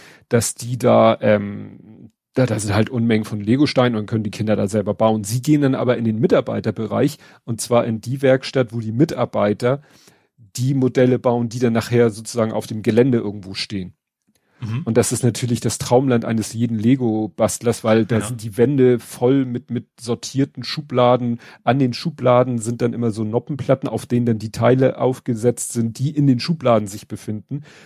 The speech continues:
Speaker 1: Natürlich alles sauber nach Farben sortiert. Naja, und dann kriegen sie die Aufgabe, jeder soll in der Viertelstunde so schnell wie möglich irgendwas Schickes aus Legostein bauen.
Speaker 2: Mhm.
Speaker 1: Ne, sowas zum Beispiel. Und dann haben die ja auch Fahrgeschäfte, dann fahren sie teilweise mit den Fahrgeschäften und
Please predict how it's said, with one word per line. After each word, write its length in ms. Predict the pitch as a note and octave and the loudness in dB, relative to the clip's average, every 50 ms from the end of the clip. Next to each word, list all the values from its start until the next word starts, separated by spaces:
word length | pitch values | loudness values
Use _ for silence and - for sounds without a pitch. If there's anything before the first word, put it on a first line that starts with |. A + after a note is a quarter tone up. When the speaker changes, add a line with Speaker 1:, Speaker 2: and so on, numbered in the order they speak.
| - _ _ | -20 _ _
Speaker 1:
Natürlich 520 | - A#2 A2+ - - B2+ B2 B2+ A2+ - | 0 0 0 0 0 0 0 0 0 0
alles 400 | - A#2 A#2+ B2 A2+ - - - | 0 2 2 2 0 0 -6 -8
sauber 500 | - - C3 A2 G#2+ A#2 A2+ B2+ B2 B2+ | -6 -6 -6 0 2 4 4 4 4 2
nach 160 | A#2 A#2 A2 - | 2 2 -2 -4
Farben 360 | - - A#2 A#2+ C#3 D3 C3+ | -2 2 2 4 4 2 0
sortiert. 540 | A2 A2+ G#2 - - - G#2+ A2 A#2 - - _ - _ _ | -4 -6 -8 -8 -10 -8 -6 -6 -6 -6 -10 _ -20 _ _
Naja, 220 | - G#2 G#2+ G#2+ A#2+ | -2 2 4 4 4
und 80 | C3 | 4
dann 120 | A#2+ A2 A2 | 2 -2 -2
kriegen 240 | - - C3 B2+ A#2+ | -2 -2 -2 -2 -2
sie 100 | A2 A#2 | -2 -4
die 100 | B2 A#2+ | -2 -2
Aufgabe, 400 | A#2+ A2+ - - A#2 A2 G#2+ A2+ | -2 -4 0 2 2 4 4 4
jeder 240 | G#2 A2+ A#2+ A#2+ | 2 4 4 4
soll 200 | G#2+ G#2 A2+ A#2 | 4 2 0 0
in 100 | A#2+ A2+ | 0 0
der 80 | A2 G#2+ | -2 -4
Viertelstunde 500 | - - A2+ A#2 A2 - - A#2+ A2+ A2+ | -4 -2 -4 -4 -4 -2 0 0 2 2
so 140 | G2+ G#2+ G#2+ | 0 -2 -4
schnell 220 | - A#2 A2+ G#2 | 0 0 2 2
wie 60 | A2+ | 2
möglich 380 | A2 G#2+ A2 G2+ - G#2+ - - | 2 2 2 2 0 -4 -4 -2
irgendwas 300 | A2+ G#2+ A2 G#2 A2 - | -2 -2 -2 -2 -4 0
Schickes 320 | - A#2+ A2 - A2+ - | 0 0 0 0 -2 -2
aus 220 | - A2+ G2+ - - | 0 -2 -4 -2 2
Legostein 580 | G#2+ G#2+ G#2 G#2+ G#2 - - A2 G2+ G2 G2 | 2 4 4 4 0 0 0 0 0 0 0
bauen. 260 | F#2 G2 G2 G2+ F#2+ F#2 - _ _ _ _ _ - _ _ _ _ _ _ _ | 0 0 0 0 0 -4 -8 _ _ _ _ _ -20 _ _ _ _ _ _ _
Speaker 2:
Mhm. 240 | A#2+ A2 C3 E3+ - - _ _ _ - | 0 0 0 0 -2 -10 _ _ _ 2
Speaker 1:
Ne, 140 | A2+ B2 | 2 2
sowas 340 | A#2 - - - G2+ F#2+ - | 2 0 -4 -2 -2 -2 -2
zum 160 | - - G#2 | -6 -10 -8
Beispiel. 360 | - F2+ - - - - G2 G2 | -8 -8 -10 -10 -10 -8 -8 -8
Und 280 | - - F#2+ F#2+ - | -8 -8 -10 -8 -6
dann 280 | F#2+ F#2+ F#2+ G2 F#2 F2+ - - - - - - - _ _ _ | -6 -6 -6 -8 -10 -12 -12 -12 -12 -12 -12 -12 -18 _ _ _
haben 240 | - - G2+ B2+ B2 | 0 2 4 4 4
die 80 | A2+ G#2+ | 6 6
ja 80 | A2 | 6
auch 160 | A2 G#2+ G2+ | 6 4 0
Fahrgeschäfte, 1080 | - - - A#2 A#2+ A#2+ A2 A#2 A2 - - B2 A#2 - - - A2+ A2 A2 A2 A2 G#2 | -2 0 4 6 6 6 4 2 0 4 4 4 2 2 0 0 2 4 6 6 4 4
dann 160 | - F#2+ F#2+ | 2 -2 -8
fahren 280 | - - A2+ A2 A2 | -6 -2 -2 0 0
sie 180 | F#2 F#2+ G#2 F#2+ | -2 -4 -8 -8
teilweise 520 | E2+ G#2 G#2 G#2+ G2+ G2+ G#2+ G2+ F2+ G2+ | -6 -2 -2 -2 -2 -2 -4 -6 -6 -8
mit 120 | G2 F#2+ G2 | -10 -10 -12
den 80 | G2+ | -12
Fahrgeschäften 1080 | F2+ - G#2+ G#2+ A2+ A#2 A2+ G#2+ - - A2 G2+ - - _ A2 G#2+ G#2+ G#2 G#2 G#2 G2+ | -10 -2 2 4 4 4 2 -2 -2 -4 -4 -4 -4 -10 _ -12 -10 -8 -8 -8 -10 -10
und 360 | G2 F#2 G2+ F#2 F#2 F#2 F#2 | -12 -14 -16 -16 -14 -16 -18